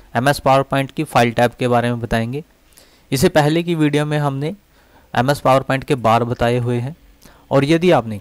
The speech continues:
किसी भी टैब के संबंधित कोई जानकारी लेनी है, जैसे होम, इंसर्ट, डिजाइन, एनिमेशन, किसी भी टैब से संबंधित कोई भी जानकारी लेनी है,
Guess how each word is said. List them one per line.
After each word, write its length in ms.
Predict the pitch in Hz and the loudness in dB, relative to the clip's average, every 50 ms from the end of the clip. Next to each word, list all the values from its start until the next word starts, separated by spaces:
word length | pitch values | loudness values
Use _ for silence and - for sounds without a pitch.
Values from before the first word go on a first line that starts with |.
| - | -6
किसी 260 | - 139 123 117 151 151 | -4 -4 -2 0 0 0
भी 100 | 160 160 | 2 2
टैब 260 | - 139 127 131 131 | 2 2 2 0 -2
के 140 | - 143 139 | -2 -4 -4
संबंधित 400 | - 143 131 131 127 131 135 - | -2 -2 -2 -2 -2 -2 -4 -4
कोई 180 | - 143 135 127 | -2 -4 -2 0
जानकारी 440 | 120 120 117 120 - 123 120 123 | 0 -2 -2 0 0 -2 0 0
लेनी 300 | 123 120 117 113 123 123 | 0 -2 -2 -2 -2 -4
है, 160 | 120 131 139 131 | -4 -6 -6 -6
जैसे 220 | 120 117 113 135 | -8 -6 -4 -4
होम, 360 | 123 107 113 117 120 123 127 123 - | -4 -2 -2 -2 -2 -2 -2 -4 -6
इंसर्ट, 420 | 123 117 117 - 120 117 123 120 | -6 -6 -6 -4 -2 -2 -2 0
डिजाइन, 380 | 120 123 113 113 120 127 135 131 - | -2 -2 -2 -2 -2 -2 -4 -6 -4
एनिमेशन, 480 | 135 127 127 127 131 131 127 - 147 143 | -4 -2 -2 -2 -4 -6 -8 -8 -10 -10
किसी 320 | - - 180 170 196 202 | -6 -6 -4 -2 -2 0
भी 140 | 185 196 202 | 0 2 0
टैब 280 | - - 156 139 139 139 | 2 2 2 2 2 0
से 140 | 127 151 135 | -2 -4 -2
संबंधित 380 | 151 135 135 135 135 135 127 | -2 -2 -2 -4 -4 -6 -6
कोई 220 | - - 139 139 139 | -4 -2 -2 -2 -2
भी 160 | 131 143 147 | -2 -2 -2
जानकारी 400 | 131 135 127 123 117 120 120 117 | 0 0 -2 -2 0 -2 -2 -2
लेनी 280 | 117 117 110 113 113 117 | -2 -4 -4 -4 -4 -6
है, 100 | 139 165 | -8 -8